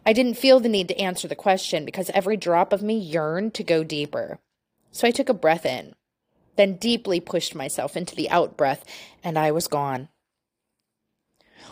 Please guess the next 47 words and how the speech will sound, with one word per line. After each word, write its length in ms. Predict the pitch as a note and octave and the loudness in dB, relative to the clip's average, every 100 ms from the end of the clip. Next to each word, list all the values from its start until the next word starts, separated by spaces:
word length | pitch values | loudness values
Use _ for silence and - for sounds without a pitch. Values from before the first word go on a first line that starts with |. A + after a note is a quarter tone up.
| - | 2
When 160 | B3 | 4
my 100 | B3 | 4
sense 300 | A#3+ B3+ B3+ | 4 4 2
of 100 | C#4 | 0
self-awareness 720 | - G#3 G3 F#3+ F3+ F3+ F3+ | 4 4 6 2 2 0 -2
began 300 | - E3+ F3 | -4 -2 -2
to 60 | E3 | -2
coagulate 600 | - F3 D#3+ E3 E3 E3 | 0 2 2 2 2 2
again, 440 | F#3+ D#3 C3+ C#3 - - - - - | 0 0 0 -4 -12 -16 -16 -16 0
my 140 | G3+ | 4
experience 960 | G3+ G3+ - A#3+ A3 G3+ F3+ F3 - - _ - | 4 2 -2 2 2 2 0 -4 -6 -8 _ -4
of 240 | F3+ - | -4 -2
being 440 | G#3+ G3+ F3 D3+ | -2 0 -2 -4
was 180 | D#3+ E3 | -6 -6
very 280 | F3 G3 F3 | 0 2 0
different 540 | E3 G#3+ G#3 F3+ C#3 | 2 2 2 -2 -4
from 220 | - G3+ - | -4 -4 0
anything 540 | G#3+ G3+ F#3+ D#3+ D#3 | 0 0 -2 -2 0
that 120 | F#3 | 0
I 120 | G3 | 2
had 180 | F#3 F#3+ | 2 2
ever 320 | F3+ G3 E3+ | 2 0 0
experienced 600 | D3+ - - F3+ D#3 D3+ - | -2 -4 -6 -4 -4 -8 -10
before. 480 | E3+ F3+ D3+ - - _ _ _ _ - - - | -2 0 0 -2 -12 _ _ _ _ -20 -18 -2
I 100 | - | 2
felt 260 | A3+ A#3 A3+ | 6 6 6
pain 300 | - A#3+ B3 | 2 0 0
in 100 | C4+ | 2
my 160 | B3 G3+ | 2 4
legs, 460 | G#3 A3+ F3 - | 6 6 4 -2
but 100 | - | -6
they 100 | G3 F#3 | 0 0
were 80 | |
very 200 | F#3 B3 | 0 -2
far 180 | C#4+ A#3 | 0 2
away 220 | A3 F#3+ | 2 2
from 180 | A3 G3+ | 0 -2
the 80 | F3+ | -6
pain 400 | - G#3 G3 A#3+ | -4 -2 0 2
and 120 | A#3+ | 0
had 100 | G#3+ | 2
a 60 | F#3 | 0
warmth 440 | F3+ A#3 G#3+ D#3+ | 2 2 2 0
and 180 | F3+ E3 | -8 -8
beauty 440 | G3+ A#3+ C4 A3 E3+ | -4 0 2 0 -4
to 200 | - C#3+ | -4 -6
it. 260 | - - | -6 -16